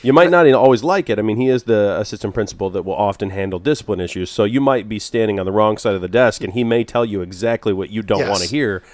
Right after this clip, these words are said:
Speaker 1: but he will always be straightforward.
Speaker 2: He, he's very straightforward. And, uh, what, what's great about John is, is he, he is, uh, about spirit and about pride and, and tradition and culture and building that culture. I think that's what he did really well as a band director, and then he's brought it here.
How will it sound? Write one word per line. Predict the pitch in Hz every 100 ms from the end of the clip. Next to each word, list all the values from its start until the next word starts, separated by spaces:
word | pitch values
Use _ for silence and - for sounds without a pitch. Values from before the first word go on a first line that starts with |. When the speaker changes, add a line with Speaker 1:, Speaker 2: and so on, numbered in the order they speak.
| _
Speaker 1:
but | 110 104
he |
will | 151
always | 117 127 147
be | 131
straightforward. | 135 135 113 117 104 -
Speaker 2:
He, | 170 165
he's | 160
very | 131 165 147
straightforward. | - 151 127 147 143 135 123
And, | 143 135 135
uh, | 139
what, | 143 160 160
what's | 160 143
great | - 180
about | 156 143
John | 139 151 147
is, | 123
is | 131
he, | 180 170 -
he | 190 220
is, | 175 131 - _ _ -
uh, | 143 139 139
about | 143 131 131 -
spirit | - - 185 180 180 -
and | 127
about | 123 123
pride | - 180 165 160 151 147
and, | 147 127 -
and | 120
tradition | - 139 165 165
and | 139 123
culture | - - 165 160 - 151 127 - _ _ -
and | 131
building | 180 180 165
that | 147
culture. | 131 156 156 127
I |
think | 135
that's | 156 139
what | 156
he | 135
did | 135
really | 131 165 160
well | 147 156
as | 143
a | 123
band | 147 180
director, | 151 139 139
and | 135
then |
he's | 131
brought | 120 147 175
it | -
here. | 156 165